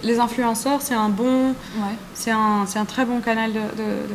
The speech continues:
Speaker 1: communication. Et comme j'expliquais, c'est parce que ils prennent le temps d'expliquer le, le
Speaker 2: D'accord.
Speaker 1: concept derrière. Alors que si on met une pub Facebook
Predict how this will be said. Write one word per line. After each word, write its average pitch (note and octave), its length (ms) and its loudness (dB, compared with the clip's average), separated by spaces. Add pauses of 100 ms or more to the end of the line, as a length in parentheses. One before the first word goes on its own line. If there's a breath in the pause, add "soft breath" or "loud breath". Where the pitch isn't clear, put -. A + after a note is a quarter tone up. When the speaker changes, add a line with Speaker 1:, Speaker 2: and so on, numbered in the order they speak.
Speaker 1:
communication. G#3 800 -2
Et G#3+ 60 -6
comme G#3 200 -4
j'expliquais, G3+ 460 -4
c'est A3+ 120 -8
parce F#3+ 180 -8
que G3 100 -6 (460 loud breath)
ils G#3 40 -10
prennent G#3+ 220 0
le G3+ 80 0
temps A3+ 160 0
d'expliquer G#3+ 500 -2
le, G3+ 160 -2
le G3 60 -4
Speaker 2:
D'accord. F#3+ 140 -4
Speaker 1:
concept G3 300 -2
derrière. F#3+ 360 0
Alors F#3+ 200 -2
que G3+ 60 -6
si G3 180 -4
on G3+ 80 0
met G3+ 160 2
une G3+ 100 2
pub G#3 180 -6
Facebook G#3 420 -4